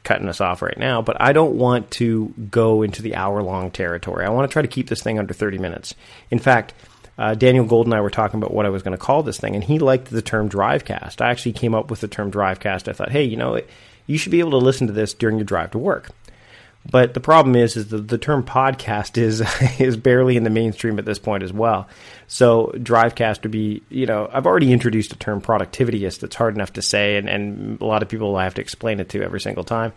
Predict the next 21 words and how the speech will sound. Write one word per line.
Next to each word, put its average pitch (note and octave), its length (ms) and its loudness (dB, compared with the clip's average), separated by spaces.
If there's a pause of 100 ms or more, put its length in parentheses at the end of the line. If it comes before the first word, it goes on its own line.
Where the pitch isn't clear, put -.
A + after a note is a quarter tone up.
(440)
I - 160 2
don't D3+ 120 8
wanna B2+ 180 6
have A2 180 2
to G#2+ 80 -10
do A2 140 0
that F#2+ 160 2
with G2 340 -6
the A2 340 -6
other A2 300 0
thing G2 320 -4
that F#2+ 240 -4
it's, - 360 -6
you A2+ 160 -4
know, G2 120 0
named G2+ 340 0
after. E2+ 400 -4 (320)
So A#2+ 220 4
podcast A2 640 -2
it G2+ 100 -6
is. F#2 280 -12